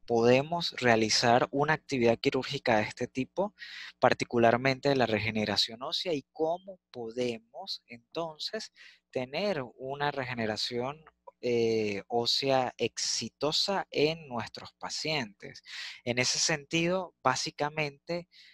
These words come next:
concluí que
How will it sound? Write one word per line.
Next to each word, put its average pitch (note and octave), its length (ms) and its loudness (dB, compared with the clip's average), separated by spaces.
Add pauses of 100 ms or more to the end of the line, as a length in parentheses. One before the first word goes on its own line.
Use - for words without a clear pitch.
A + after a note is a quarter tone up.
(1300)
concluí C3+ 760 0 (220)
que B2+ 360 0